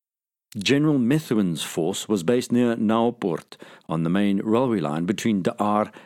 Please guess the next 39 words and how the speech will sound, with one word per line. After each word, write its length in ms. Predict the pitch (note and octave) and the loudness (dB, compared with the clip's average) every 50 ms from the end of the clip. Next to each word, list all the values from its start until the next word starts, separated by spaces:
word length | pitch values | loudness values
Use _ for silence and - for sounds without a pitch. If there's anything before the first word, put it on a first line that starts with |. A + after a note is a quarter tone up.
| - - | -8 -6
and 200 | G#2 G2+ G2 E2+ | -4 -4 -2 0
Bloemfontein, 680 | G2+ C3+ C#3 A2+ G2+ G2+ F#2 D#2+ F2 F#2 F2 C#2+ C2+ - _ - - _ _ _ _ | 0 0 2 2 0 0 -2 -2 -2 -4 -4 -4 -6 -10 _ -20 -20 _ _ _ _
preparing 420 | - C#3 - - D#3 D#3+ D#3 D#3+ C#3+ | -6 -2 0 2 2 2 2 0 0
for 140 | - D3+ D3 | 0 0 0
a 80 | C3 | 0
push 280 | - - F#3+ D3+ - - - | 2 0 -2 0 -2 -2 -2
towards 300 | C#3 C#3 D3 D3+ - - | 0 2 2 2 0 0
Kimberley, 440 | - - D#3+ B2+ A2 F#2 F2 D2+ - - - - - _ | 0 0 2 2 2 0 0 -2 -4 -10 -18 -20 -6 _
which 220 | A2 G#2 - - | -2 -2 0 0
lay 260 | G#2 G2+ G2+ G2 G2+ - | 0 2 2 2 0 0
a 80 | - G2 | -2 -4
hundred 300 | - - C#3+ C#3 C3 C3 | -2 0 0 2 2 0
and 100 | C3 A2+ | -2 -2
forty 320 | - - C#3+ C#3+ - C#3+ | -2 0 0 0 0 -2
kilometers 580 | A2+ - B2 B2+ C3 C3 A2 - E2+ D#2 - - - - - _ _ - | -2 0 0 2 2 0 0 -2 -4 -6 -6 -10 -14 -20 -20 _ _ 0
to 100 | D3 B2+ | 0 2
the 100 | G#2 G#2 | 2 2
northwest. 720 | G2 F#2 E2+ D2 - - F2+ F#2+ F2 C#2+ - - - - - - - - - - - - | 2 2 0 0 -2 -2 -2 -2 0 -2 -4 -8 -10 -14 -18 -20 -20 -20 -20 -8 -2 0
A 140 | E3 E3+ | 0 0
doddle, 560 | D#3+ C#3 F#3 F#3 G3+ E3+ D#3+ A#2 E2 - - - - _ _ _ _ - | 2 2 2 2 2 2 2 0 0 -2 -8 -14 -20 _ _ _ _ -2
they 120 | G2 D#2+ | -2 -2
thought. 440 | D2+ - G#2+ D#2 C2+ - - - - _ _ _ _ _ _ _ _ _ _ _ _ _ | -2 -2 -2 -4 -4 -4 -10 -16 -18 _ _ _ _ _ _ _ _ _ _ _ _ _
Perhaps 420 | - B2 G#2+ G2+ G#2 G2 F#2+ - - | -6 -6 -4 -4 -4 -4 -4 -4 -6
not. 320 | F2 - - - - - - _ _ _ _ _ - - - - - - - - _ | -6 -6 -8 -10 -16 -18 -20 _ _ _ _ _ -20 -20 -20 -20 -20 -20 -20 -6 _
We'll 220 | - E3 F3+ F#3+ | 2 2 2 2
turn 320 | D3+ - F#3+ G#3+ A3 A3+ - - | 2 2 2 2 2 2 0 2
our 180 | D#3 F3+ F#3+ F3+ | 2 2 4 4
attention 600 | E3+ E3 C#3+ D3+ D#3 D3+ C#3 - - D3+ D3+ D#3 | 2 2 2 2 2 2 2 2 0 0 0 2
in 160 | - D3 C#3 C#3+ | 2 2 2 2
a 40 | |
short 280 | C3 - F3 E3+ D3+ - | 2 2 2 0 2 2
while 300 | G#2+ F2+ C#2 D2 G#2+ B2 | 0 0 0 0 0 0
to 100 | - C3 | 2 2
what 180 | A#2 B2 A#2+ - | 2 2 2 2
was 140 | C3+ A#2 | 0 0
happening 360 | - A#2 A#2+ - A2 A#2 A2 A#2+ | 0 0 0 0 0 0 2 2
inside 480 | C#3 B2+ A2 - A#2 A2+ G#2+ F#2+ - | 0 0 0 2 2 0 0 0 -2
Kimberley 340 | - - C3 A2 G#2 G2 F#2+ | 0 0 2 2 2 2 0
itself. 520 | D2 D2 - - - A#2+ G#2+ D2 - - | 0 -2 -4 -2 -2 0 0 -2 -2 -8